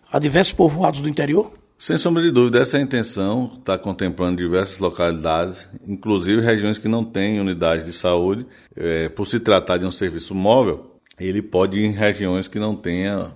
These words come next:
Speaker 2: posto de saúde ou ponto de saúde ou algum tipo de unidade. Então tem essa facilidade. Iniciou por Laje dos Negros,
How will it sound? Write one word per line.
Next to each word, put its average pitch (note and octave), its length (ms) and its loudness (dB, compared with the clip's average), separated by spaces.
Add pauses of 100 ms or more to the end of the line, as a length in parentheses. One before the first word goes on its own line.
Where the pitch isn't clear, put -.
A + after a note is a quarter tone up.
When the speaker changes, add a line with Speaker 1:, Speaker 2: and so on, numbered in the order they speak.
(160)
Speaker 2:
posto E2+ 240 -4
de E2 80 -12
saúde F2 480 0
ou E2+ 80 0
ponto E2 340 -8
de - 60 -20
saúde F2 300 -4
ou F#2+ 80 2
algum F#2 180 -2
tipo F2+ 240 -6
de F2+ 100 -6
unidade. E2 460 -4 (500)
Então F#2 200 -4
tem G2 160 -2
essa G2 200 -2
facilidade. F#2+ 680 -4
Iniciou A2 340 0
por F2+ 180 -2
Laje E2 220 0
dos A2 140 -4
Negros, A2 340 0